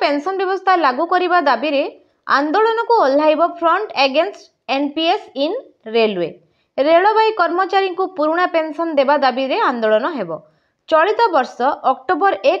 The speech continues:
ତାରିଖରେ ଦିଲ୍ଲୀରେ ପେନସନ ଶଙ୍ଖନାଦ ମହାସମ୍ମିଳନ ଆୟୋଜିତ ହେବ। ଏ ନେଇ ଅନୁଷ୍ଠାନ ପକ୍ଷରୁ ଅଶୋକ ନଗରସ୍ଥିତ ନାଗଭୂଷଣ ଭବନଠାରେ ଆୟୋଜିତ ସାମ୍ବାଦିକ ସମ୍ମିଳନୀରେ ସୂଚନା ଦିଆଯାଇଛି।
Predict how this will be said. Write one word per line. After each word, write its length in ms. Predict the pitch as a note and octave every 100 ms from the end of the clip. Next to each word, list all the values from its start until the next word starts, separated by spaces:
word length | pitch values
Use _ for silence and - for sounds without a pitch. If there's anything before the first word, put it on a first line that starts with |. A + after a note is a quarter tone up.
| -
ତାରିଖରେ 460 | F4 D4 A#3+ G#3+ E4 - _ _ _ -
ଦିଲ୍ଲୀରେ 500 | A3+ D#4+ D#4+ G#4+ A4 A4
ପେନସନ 400 | C#4+ C4+ C4+ G4
ଶଙ୍ଖନାଦ 600 | G4+ G4 F4+ F#4+ F#4 F4+ F#4 B4
ମହାସମ୍ମିଳନ 720 | D#4 D4 E4+ F#4 E4+ E4+ E4+ F#4 F#4+
ଆୟୋଜିତ 420 | A#3 A3+ G#3+ C#4+ C4+
ହେବ। 120 | F3 D#3 - _ _ _ -
ଏ 160 | F4
ନେଇ 320 | G#4 C#4+ B3+ F#4 - _ _
ଅନୁଷ୍ଠାନ 520 | - D4 G#4 - G#4 G4+ E4
ପକ୍ଷରୁ 440 | C#4+ - - D4 G#4 -
ଅଶୋକ 380 | A#3 C4+ F#4+ G#4+ G4+
ନଗରସ୍ଥିତ 480 | F4 F4 E4+ E4 A#3+ E4+ B4 - _ -
ନାଗଭୂଷଣ 580 | C4 C4+ D#4 E4+ E4 G#4+ F#4+
ଭବନଠାରେ 520 | E4+ D#4 D#4 C#4+ A#3+
ଆୟୋଜିତ 440 | D#4+ C4 C#4+ E4 D#4+
ସାମ୍ବାଦିକ 520 | E4 C#4+ B3 D4+ E4 F4
ସମ୍ମିଳନୀରେ 600 | F4 C#4+ B3 C4+ C4+ C4 G#4+
ସୂଚନା 420 | D4 A#3 A#3+ C4+ F#4
ଦିଆଯାଇଛି। 520 | A3+ F3 D#3 D3+ -